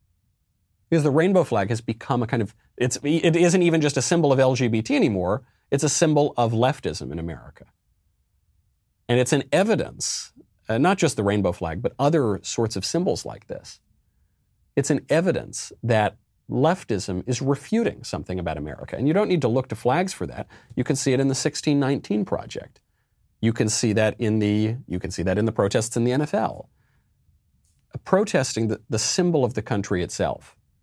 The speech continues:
That now, now just conservatives are left al-,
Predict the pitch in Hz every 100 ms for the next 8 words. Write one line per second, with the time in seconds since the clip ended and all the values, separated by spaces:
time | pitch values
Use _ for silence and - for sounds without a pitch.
0 | _ _ _ _ _ _ _ - - 127
1 | 139 156 147 147 113 143 165 120 135 165
2 | 160 - 147 185 208 107 98 - 95 98
3 | 98 - 71 98